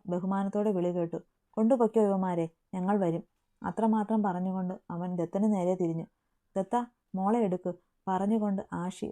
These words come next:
പാർക്കിംഗ് ഏരിയയിലേക്ക് ഓടി. ഒപ്പം തന്നെ ധന്യയെ കൈകളിൽ കോരിയെടുത്ത് ദത്തനും. ഐസുവിന് മുന്നിൽ നിർവികാരമായി നിൽക്കുകയാണ് ദത്തനും മറ്റുള്ളവരും. ഡോറിന് മുന്നിലെ ചുവരിൽ ചാരി കണ്ണടച്ച് നിൽക്കുകയാണ് ദത്തൻ. കണ്ണുനീർ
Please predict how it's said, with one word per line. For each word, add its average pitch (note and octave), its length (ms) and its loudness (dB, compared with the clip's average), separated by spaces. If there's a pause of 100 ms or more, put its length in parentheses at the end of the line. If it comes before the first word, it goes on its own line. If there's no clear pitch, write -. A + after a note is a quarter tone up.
പാർക്കിംഗ് F#3 460 -2
ഏരിയയിലേക്ക് F#3+ 460 -2
ഓടി. E3+ 160 0 (320)
ഒപ്പം A#3 280 -2
തന്നെ A3 320 0
ധന്യയെ G3+ 460 -2
കൈകളിൽ F#3+ 440 0
കോരിയെടുത്ത് F#3 680 -2
ദത്തനും. E3+ 420 -6 (400)
ഐസുവിന് B3 440 0
മുന്നിൽ A3+ 320 2
നിർവികാരമായി G#3+ 680 0
നിൽക്കുകയാണ് F#3+ 680 -4
ദത്തനും F#3 420 -4
മറ്റുള്ളവരും. F3 580 -4 (420)
ഡോറിന് G#3+ 360 2
മുന്നിലെ G#3 320 0
ചുവരിൽ G3 340 -2
ചാരി G3 340 -4
കണ്ണടച്ച് G3 560 -4
നിൽക്കുകയാണ് F#3+ 500 -2
ദത്തൻ. E3+ 300 -6 (400)
കണ്ണുനീർ F#3+ 420 -2